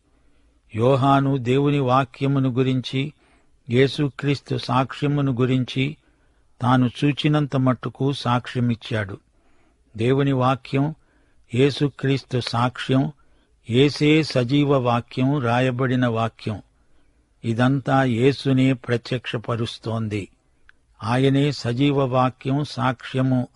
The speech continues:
అనే మాట యోహాను రచనల్లో తొంభై సార్లు వస్తుంది.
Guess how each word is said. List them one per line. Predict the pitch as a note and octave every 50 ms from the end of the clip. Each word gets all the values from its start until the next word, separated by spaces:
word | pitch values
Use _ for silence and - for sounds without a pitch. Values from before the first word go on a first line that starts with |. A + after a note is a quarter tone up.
| -
అనే | A#2+ A#2+ A#2+ B2 A#2+
మాట | A2+ A2+ A#2 B2 C3+ B2+ - A#2+ A2 - _ _ _ _ _ _ _ _ _ _ _ -
యోహాను | G#2+ B2 C#3 C3+ B2 C3+ C#3 C#3 C#3 C3+ B2+
రచనల్లో | A#2+ B2 B2 - C3 C3 C3 B2+ B2+ B2 B2+ C#3+ E3+ E3 - _ _ _ _ _ _ _ _ -
తొంభై | A#2+ B2 C3 C3+ B2 C3 C#3 B2
సార్లు | A2 - B2 B2+ C3 B2+ C3+ C#3
వస్తుంది. | B2+ A2+ A#2 G#2+ - - - A#2 A2 A2 G2+ G2 - -